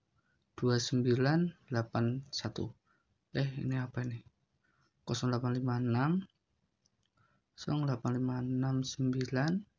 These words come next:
dua dua enam satu. Dua sembilan delapan satu. Dua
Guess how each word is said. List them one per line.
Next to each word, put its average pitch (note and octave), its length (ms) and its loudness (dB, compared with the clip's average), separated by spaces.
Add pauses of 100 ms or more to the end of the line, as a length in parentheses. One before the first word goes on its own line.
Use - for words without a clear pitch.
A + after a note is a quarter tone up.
(640)
dua B2 240 2 (320)
dua C3 400 2
enam B2+ 640 0
satu. C#3 500 -2 (4000)
Dua B2 320 4
sembilan C3 560 0
delapan B2 240 -2
satu. A#2+ 400 -6
Dua B2+ 480 -6